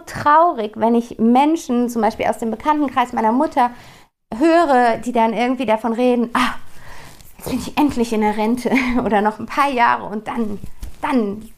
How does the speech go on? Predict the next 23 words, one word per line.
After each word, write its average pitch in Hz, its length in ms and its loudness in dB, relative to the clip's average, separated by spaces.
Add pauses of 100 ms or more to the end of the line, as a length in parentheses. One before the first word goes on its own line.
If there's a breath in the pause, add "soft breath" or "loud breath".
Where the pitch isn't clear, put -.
dann 233 260 0
bin 240 140 -2
ich 294 80 -6
in 214 100 -6
der 196 220 2
Rente 277 340 0
und 196 180 -6
dann 196 300 -2
kann 254 220 -4
ich - 180 -6
anfangen, 247 380 -2
mein 208 160 -2
Leben 220 260 -2
zu - 180 -16
genießen.“ - 600 -12 (920)
Und 196 140 -4
vielleicht 226 260 0
hast 254 160 -6
du 233 40 -4
es 214 120 -8
auch 240 140 0
schon 233 160 -2
beobachtet, 208 500 -2